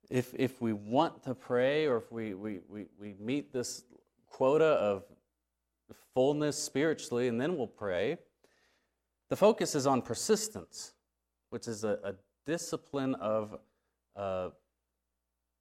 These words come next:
oh man, the word just left me. Someone help me. Synonym for persistence. It's a discipline of persistence. There we go. <laughs> Perseverance,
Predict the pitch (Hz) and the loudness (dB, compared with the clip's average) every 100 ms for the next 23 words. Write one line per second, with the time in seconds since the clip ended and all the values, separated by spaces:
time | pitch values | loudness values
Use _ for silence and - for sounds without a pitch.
0 | _ _ _ _ _ _ - - 104 98 | _ _ _ _ _ _ -14 -14 -14 -20
1 | 98 90 _ 85 87 _ - 85 87 _ | -20 -20 _ -20 -20 _ -20 -20 -20 _
2 | 98 _ 117 90 87 - 82 _ _ _ | -20 _ -18 -16 -18 -18 -20 _ _ _
3 | _ _ _ _ _ _ _ _ _ _ | _ _ _ _ _ _ _ _ _ _
4 | - 127 101 90 - 95 - - 85 - | -8 -6 -6 -10 -14 -20 -20 -12 -12 -12
5 | 80 - _ _ _ _ _ _ _ _ | -20 -20 _ _ _ _ _ _ _ _
6 | - 170 196 - 185 185 185 190 202 208 | -4 0 -2 2 2 2 2 2 2 2
7 | - 170 - - - _ _ - - 147 | 0 -4 -6 -10 -12 _ _ -16 -6 -2
8 | 143 160 147 104 - _ - - - - | 2 4 6 4 -2 _ -20 -20 -10 -8
9 | - - _ _ _ - _ _ _ _ | -8 -14 _ _ _ -20 _ _ _ _
10 | _ _ - 170 170 143 151 131 82 - | _ _ 0 2 2 2 2 2 -2 -10